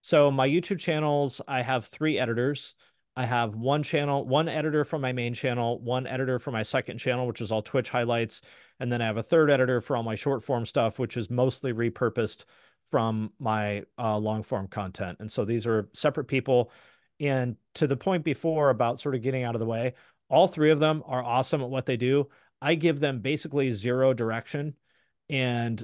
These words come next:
they just do great work. And that's because these are all people who, um, I, you know, I picked these people because they know me and they know my content. So I don't have to give them direction. Right.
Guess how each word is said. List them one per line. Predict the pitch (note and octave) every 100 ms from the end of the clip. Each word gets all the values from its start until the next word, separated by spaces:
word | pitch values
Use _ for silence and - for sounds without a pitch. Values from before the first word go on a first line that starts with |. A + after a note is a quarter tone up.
| -
they | D3+ B2+ C3
just | B2+ A#2
do | C3+ A#2+
great | A#2+ A2
work. | A2+ G2+ - -
And | - C3
that's | C3 D3
because | - D#3 - C3 A#2+ A#2 - - _ _ -
these | C#3+ D3
are | D#3
all | B2 C3+
people | - C#3+ D3 C3+ C3 B2+ - -
who, | C#3 B2 A#2+ A#2+ A#2 _ _ _ _
um, | B2 A#2 A2+ A2 A2 - _
I, | B2+ B2+ C3 C3+ C3 C3 C3 B2+ -
you | - C#3
know, | B2+ A2+
I | C3
picked | - F3 E3+
these | D#3+ D3+
people | - E3 E3
because | C3+ A#2 B2+
they | A#2 B2
know | A#2+ A#2+ B2+
me | B2+ B2+ A#2
and | B2+
they | A#2+
know | A2+ A#2
my | A#2 A2
content. | - A#2 A#2+ D#3+ C#3+
So | C3+
I | B2
don't | -
have | - A2+ -
to | A2
give | G#2
them | G2+ F2+
direction. | G2+ E2+ - - - _ _ _ _ _ _ _
Right. | A2+ A#2+